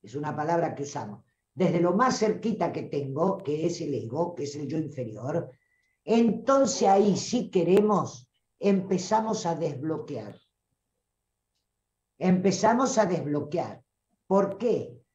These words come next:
Porque como hemos vivido un montón, guiados por el ego solito, que pobre,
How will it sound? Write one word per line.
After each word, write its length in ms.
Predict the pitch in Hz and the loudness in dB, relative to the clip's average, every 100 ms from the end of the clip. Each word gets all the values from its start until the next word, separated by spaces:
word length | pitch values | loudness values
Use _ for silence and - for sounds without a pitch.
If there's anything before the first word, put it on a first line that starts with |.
| _ | _
Porque 440 | 165 143 165 151 | -4 -4 -6 -8
como 240 | 160 170 233 | -4 -2 0
hemos 260 | 254 233 | 2 2
vivido 340 | 196 190 233 208 | 2 0 2 2
un 180 | 196 196 | 2 0
montón, 920 | 196 190 180 247 240 156 120 - - _ _ - | -2 -4 -4 0 0 0 -6 -12 -18 _ _ -14
guiados 600 | 147 175 208 226 220 - | -6 0 0 2 -2 -2
por 160 | 202 196 | -4 0
el 120 | 208 | 2
ego 220 | 220 214 | 2 2
solito, 800 | 185 208 214 226 - - 127 - _ _ _ _ _ _ - | -2 -4 -6 -8 -10 -14 -16 -18 _ _ _ _ _ _ -8
que 120 | - | -8
pobre, 800 | - 254 262 170 147 120 - | -2 2 2 2 -2 -4 -8